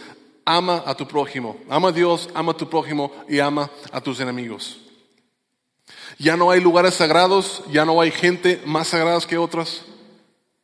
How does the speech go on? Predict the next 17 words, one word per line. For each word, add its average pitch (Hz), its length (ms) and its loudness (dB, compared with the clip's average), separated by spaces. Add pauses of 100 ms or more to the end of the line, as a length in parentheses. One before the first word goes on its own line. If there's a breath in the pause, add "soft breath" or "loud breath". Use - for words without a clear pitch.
(800)
Ahora 147 300 2
todos 165 280 0
somos 165 280 -2
iguales, 147 580 -2 (320 loud breath)
todos 165 460 2
somos 156 600 -2 (100)
iguales 143 400 0
sagrados. 131 640 -6 (340)
Y 135 120 -12
cada 160 200 2
persona 151 340 -2
es 151 40 0
más 147 140 -2
sagrado 143 320 0
que 139 120 -6
cualquier 131 540 -4
edificio 135 680 -6